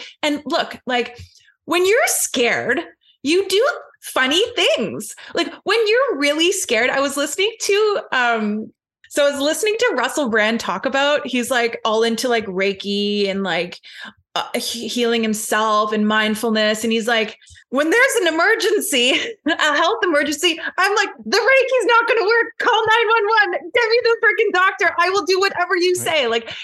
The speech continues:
Speaker 1: it's funny when you get scared, what, like, you were like, "Someone help me." That's, like, part of the human condition is, like, "I can't
Speaker 2: Yeah.
Speaker 1: help myself." And, and that kinda happened on such a global level that we surrendered and forfeited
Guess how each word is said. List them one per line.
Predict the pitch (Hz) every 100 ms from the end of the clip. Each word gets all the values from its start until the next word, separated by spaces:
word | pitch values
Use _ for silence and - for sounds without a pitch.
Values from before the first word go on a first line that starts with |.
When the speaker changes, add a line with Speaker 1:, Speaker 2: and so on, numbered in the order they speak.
| -
Speaker 1:
it's | - -
funny | - 370 415
when | 320
you | 311 247
get | 214 277 - -
scared, | - 381 523 311 285 349 262
what, | 285 294
like, | 277 269 294 - - - - 240
you | 277
were | 339
like, | 349 339
"Someone | - 349 349 359
help | 330 330 415
me." | 247 202
That's, | 202 254 262
like, | 285 277 -
part | - 277
of | 302 269
the |
human | 302 285 285 294 277 269 233 _ _ _ _ _ 226 214
condition | - 262 294 466 262 185
is, | 214
like, | 240 226
"I | 233 285
can't | - 285 277
Speaker 2:
Yeah. | 147
Speaker 1:
help | 202 -
myself." | 208 - 156 117 - - - - - _
And, | 262 254 -
and | 262 226 196
that | 254 320 - - 240 _ _ _ -
kinda | - 294 269
happened | - 262 466 - 247
on | 240
such | 233 - 302 302
a | 320
global | 233 262 269 277 269
level | 269 349 302 247
that | 262
we | 254 254
surrendered | - 277 247 285 294 269 -
and | 247 220
forfeited | - 269 320 320 - 240 226 220 240